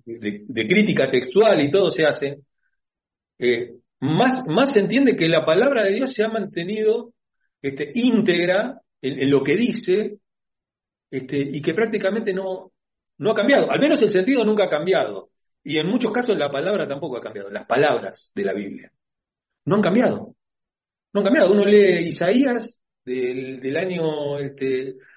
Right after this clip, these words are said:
un, un libro del que habían escrito los, lo-, los del Mar Muerto, ahí, año cincuenta, cien antes de Cristo, y lo lee hoy, en una versión, en la versión más actual que quieras,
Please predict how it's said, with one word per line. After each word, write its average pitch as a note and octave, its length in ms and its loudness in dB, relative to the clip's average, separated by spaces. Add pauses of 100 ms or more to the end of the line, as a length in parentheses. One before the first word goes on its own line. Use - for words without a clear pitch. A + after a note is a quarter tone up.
(140)
un, D3 220 -2
un E3 220 0
libro G#3+ 340 2
del D3 160 2
que C#3+ 80 0
habían E3 240 0
escrito F3+ 380 -2
los, C3+ 480 -2
lo-, B2+ 760 -2
los B2+ 240 -8
del B2+ 180 -6
Mar D3+ 180 -4
Muerto, A#3 340 0
ahí, F#3 280 -2 (300)
año D3+ 260 -2 (1200)
cincuenta, E3 760 0
cien G#3+ 280 0
antes D#3+ 180 0
de - 80 0
Cristo, D#4+ 480 -2 (1040)
y B2+ 120 -8
lo C#3+ 120 0
lee F3 260 0
hoy, D4 300 -2 (500)
en B2 140 -6
una D#3 160 -2
versión, D3+ 320 0
en C#3+ 80 -4
la D3 80 2
versión F#3 360 0
más C4 220 -4
actual G#3 320 -4
que G3 140 -8
quieras, C#4+ 340 -8